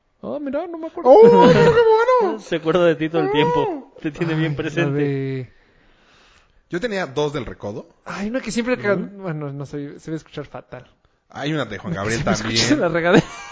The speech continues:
Speaker 2: <laughs> No, no sé.
Speaker 3: Esa es
Speaker 1: Es
Speaker 3: la
Speaker 1: que,
Speaker 3: de
Speaker 1: güey,
Speaker 3: Tintán,
Speaker 1: cada,
Speaker 3: ¿no?
Speaker 1: cuando íbamos a las, a la casa, hubo una época, Enrique, un amigo nuestro, tenía una casa en Valle, y hubo una época que íbamos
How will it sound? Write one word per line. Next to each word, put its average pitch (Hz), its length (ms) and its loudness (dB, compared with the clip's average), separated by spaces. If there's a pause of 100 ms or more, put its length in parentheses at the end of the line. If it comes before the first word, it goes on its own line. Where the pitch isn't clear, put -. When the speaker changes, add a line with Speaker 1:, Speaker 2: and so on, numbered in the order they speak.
(140)
Speaker 2:
<laughs> 190 2000 2 (1800)
No, 139 180 -16 (100)
no 117 140 -14
sé. - 80 -16
Speaker 3:
Esa 120 80 -14
es 135 60 -10
Speaker 1:
Es 180 100 -2
Speaker 3:
la 135 60 0
Speaker 1:
que, - 20 2
Speaker 3:
de 262 60 2
Speaker 1:
güey, 233 160 4
Speaker 3:
Tintán, 226 180 2
Speaker 1:
cada, 247 120 6
Speaker 3:
¿no? 123 120 -4
Speaker 1:
cuando 196 160 2
íbamos 254 260 2
a 180 60 2
las, 147 180 -4 (100)
a 156 80 -10
la 139 140 -8
casa, 165 460 -4
hubo 160 100 -10
una 160 140 -6
época, 143 420 -12 (380)
Enrique, 135 580 -14 (100)
un 139 120 -12
amigo 131 180 -10
nuestro, 127 280 -16
tenía 131 300 -14
una 131 140 -12
casa 131 220 -16
en 139 100 -10
Valle, 123 340 -16
y 143 80 -16
hubo 131 140 -16 (180)
una 170 320 -6
época 143 280 -10
que 143 100 -14
íbamos 139 260 -12